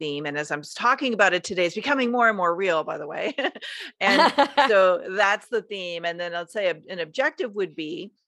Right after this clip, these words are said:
Speaker 1: to align with collaboration partners to, um,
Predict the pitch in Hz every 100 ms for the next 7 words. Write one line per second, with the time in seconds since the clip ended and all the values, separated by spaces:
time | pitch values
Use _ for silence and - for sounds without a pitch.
0 | _ _ _ - - 233 214 208 202 196
1 | 190 202 196 185 185 208 233 214 - 196
2 | 170 175 208 311 - 285 233 170 - 165
3 | 156 180 220 220 - _ _ _ - 233
4 | 214 202 190 190 185 - - 185 170 165
5 | 156 -